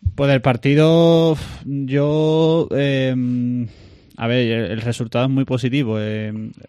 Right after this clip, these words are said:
obviamente, como dice Álvaro, lo más importante de todo para recuperar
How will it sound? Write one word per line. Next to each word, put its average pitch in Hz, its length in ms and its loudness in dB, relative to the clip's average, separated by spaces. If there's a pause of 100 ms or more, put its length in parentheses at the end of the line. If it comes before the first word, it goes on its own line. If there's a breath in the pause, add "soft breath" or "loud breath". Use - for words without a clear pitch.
(280)
obviamente, 113 440 -2
como 120 140 0
dice 117 180 -2
Álvaro, 120 300 0
lo 123 120 0
más 113 200 -2
importante 117 600 -4
de 113 120 0
todo 117 320 2
para 113 220 -4
recuperar 110 540 -4